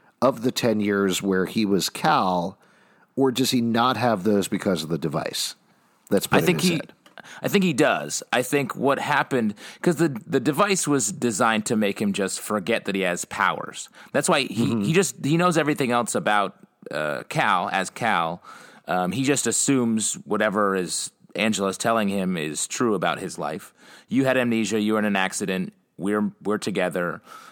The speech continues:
Speaker 2: Uh, we live in Tulsa." Like, all those things that Angela fills him in on his life are, he's like, "You just had an accident and you lost your memories." So he is Doctor Manhattan the whole time. Then he lives as Cal, and when the device comes out, he's struggling to sort of reconcile it.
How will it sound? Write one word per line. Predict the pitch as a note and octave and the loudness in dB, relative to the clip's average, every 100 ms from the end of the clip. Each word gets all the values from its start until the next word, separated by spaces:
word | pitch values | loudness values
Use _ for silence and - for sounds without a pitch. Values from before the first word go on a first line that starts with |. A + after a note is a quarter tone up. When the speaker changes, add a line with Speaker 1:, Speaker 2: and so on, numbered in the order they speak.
| - | -6
Speaker 2:
Uh, | F2 F#2+ | -2 2
we | G2+ | 2
live | G2+ | 2
in | G2+ | 0
Tulsa." | - F#2+ F2+ F2+ F2 - - | 0 -2 0 -2 -2 -6 -4
Like, | G2 A2+ | 0 2
all | C#3 | 4
those | C3+ A#2+ | 2 0
things | - A#2+ A2 - | 0 0 0 0
that | G2+ F2 | -2 0
Angela | A#2 A2+ G2+ F#2 | 0 2 0 0
fills | - G#2+ F#2+ | 0 0 0
him | G2+ | 0
in | G2+ | 2
on | F#2 | 2
his | F#2 G2+ | 0 2
life | C#3+ A#2 A2 - | 2 2 -2 0
are, | F#2 F#2+ F#2 | 2 2 2
he's | F#2+ F2 | -2 -2
like, | E2+ | -2
"You | A#2 | 0
just | A2+ | 2
had | A2+ G#2 | 2 2
an | |
accident | A#2+ - F#2 F2+ | 0 0 -2 -2
and | D#2+ | 0
you | F2+ | 0
lost | F2+ E2+ - | 2 0 0
your | F2 | 2
memories." | G#2 D#2+ - - - - - - - - | 2 0 -6 -12 -16 -20 -18 -18 -16 0
So | C3+ B2 | 2 2
he | - E3 D#3+ - D#3 | 2 4 4 4 4
is | D3+ | 4
Doctor | C#3+ C3+ C3 | 2 2 2
Manhattan | A#2 A2+ F2 | 4 2 2
the | G2+ | 2
whole | G2 | 0
time. | G2 F#2 F2 F2 - | 2 2 2 -2 0
Then | G#2+ A#2+ | 2 4
he | G#2 | 4
lives | A#2+ C#3+ A#2 | 4 4 2
as | G#2 | 0
Cal, | - C#3 A#2+ F#2+ F#2+ | 2 4 4 4 2
and | - | 2
when | G2+ G2 | 4 4
the | |
device | F2 G2 B2+ C3+ | 2 4 4 2
comes | - G#2+ F#2+ | 0 2 4
out, | B2 G#2+ E2 - - - - - | 4 2 0 -10 -20 -20 -20 -16
he's | - B2 | 0 2
struggling | - - F3 D#3 D3 C3 A#2+ | 2 4 4 4 2 2 2
to | - A#2 G#2+ | 4 4 4
sort | G2 A2 G2 | 4 4 2
of | E2+ - _ | -2 -8 _
reconcile | - G2+ B2+ F3+ D#3+ E3 E3+ F#3 | 0 2 4 2 4 4 4 2
it. | G3+ | 0